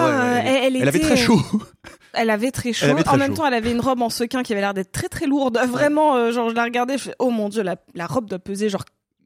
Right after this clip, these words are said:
Speaker 2: quarante-cinq kilos,
Speaker 1: <laughs>
Speaker 2: plus le poids des boucles d'oreilles, on est à cinquante, en plus il fait chaud, il y a les spots, mais elle était, euh, elle était radieuse en fait,
Speaker 1: Oui, tout à
Speaker 2: euh,
Speaker 1: fait.
Speaker 2: Greta Gerwig, elle avait un so-, un, un so-, j'allais dire un soleil, un sourire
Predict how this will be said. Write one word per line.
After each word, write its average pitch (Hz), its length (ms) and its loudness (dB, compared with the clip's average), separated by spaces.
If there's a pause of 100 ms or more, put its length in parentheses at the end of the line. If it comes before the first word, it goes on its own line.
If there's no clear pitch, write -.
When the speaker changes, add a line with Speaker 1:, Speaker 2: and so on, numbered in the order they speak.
(120)
Speaker 2:
quarante-cinq 220 480 -4
kilos, 254 340 0 (120)
Speaker 1:
<laughs> - 240 0
Speaker 2:
plus 302 260 0
le 269 60 0
poids 254 160 0
des 247 80 -6
boucles 233 180 -8
d'oreilles, 240 320 0
on 202 80 -2
est 180 60 -2
à 196 100 -2
cinquante, 269 560 0
en 208 80 -4
plus - 200 -12
il - 40 -12
fait 196 80 -8
chaud, 285 320 -4
il 262 60 -6
y - 20 -6
a - 80 -10
les - 60 -10
spots, - 480 -4 (500)
mais 269 380 2
elle 240 160 -2
était, 277 440 -2
euh, 226 60 -2
elle 233 140 -2
était 240 180 -6
radieuse 262 400 -2
en 254 80 -2
fait, 240 200 0
Speaker 1:
Oui, 226 60 2
tout 240 120 -6
à - 20 0
Speaker 2:
euh, 214 60 2
Speaker 1:
fait. 226 60 -8
Speaker 2:
Greta 240 220 -2
Gerwig, 240 400 -2
elle 220 120 0
avait 220 160 0
un 226 120 0
so-, 240 300 -2
un, 208 300 -2
un 214 100 0
so-, - 240 -4
j'allais 196 220 -4
dire 208 120 -4
un 185 80 -4
soleil, 226 380 -2
un 196 160 -4
sourire 311 640 -2